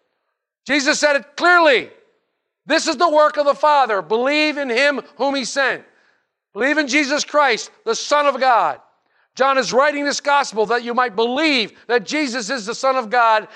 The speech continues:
and that by believing, have everlasting life. Because with believing comes everlasting life. With truly believing.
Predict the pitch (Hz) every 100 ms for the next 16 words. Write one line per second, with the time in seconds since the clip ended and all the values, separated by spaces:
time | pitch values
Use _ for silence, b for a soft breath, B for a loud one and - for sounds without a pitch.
0 | B 233 254 254 240 220 240 320 311 302
1 | 277 226 _ _ _ _ _ _ _ -
2 | 165 202 202 196 180 190 170 156 123 -
3 | _ _ _ - _ _ _ _ _ _
4 | _ _ _ _ _ _ _ 190 247 190
5 | 233 349 285 294 403 349 262 226 202 _
6 | _ _ 208 190 202 185 180 175 - 175
7 | 190 143 _ _ _ _ _ _ _ _
8 | _ _ _ 180 170 160 131 _ _ _
9 | _ _ _ _ _ _ _ _ _ _
10 | 165 - 214 208 196 180 175 -